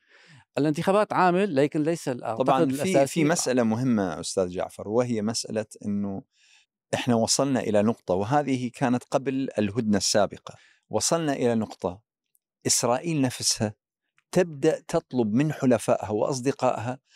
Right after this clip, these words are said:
Speaker 2: أن يبدأوا في رفع الأصوات ح-، منادين إما بوقف إطلاق النار أو بهدنة أو ما شابه. إسرائيل، أنا باعتقادي القادة العسكريين الإسرائيليين وصلوا إلى قناعة بأنه ما بالإمكان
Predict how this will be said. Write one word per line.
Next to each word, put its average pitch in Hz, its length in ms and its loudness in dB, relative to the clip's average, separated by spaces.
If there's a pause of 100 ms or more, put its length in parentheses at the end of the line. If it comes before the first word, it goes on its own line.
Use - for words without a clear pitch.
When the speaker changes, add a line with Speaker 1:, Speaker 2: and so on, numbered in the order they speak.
(200)
Speaker 2:
أن 131 120 4
يبدأوا 151 420 2
في 147 200 2
رفع 175 240 0
الأصوات 160 500 0
ح-، - 100 -14 (140)
منادين 139 760 2 (100)
إما 156 220 2
بوقف 139 320 2
إطلاق 131 340 -2
النار 120 400 -2
أو 127 80 4
بهدنة 117 420 -4
أو 113 100 -4
ما 104 140 2
شابه. 85 360 0 (440)
إسرائيل، 139 600 2
أنا 185 160 2
باعتقادي 113 720 -6
القادة 151 400 2
العسكريين 107 720 0
الإسرائيليين 95 800 -2
وصلوا 131 420 2
إلى 117 160 2
قناعة 120 400 2
بأنه 120 520 2
ما 127 220 4
بالإمكان 117 640 0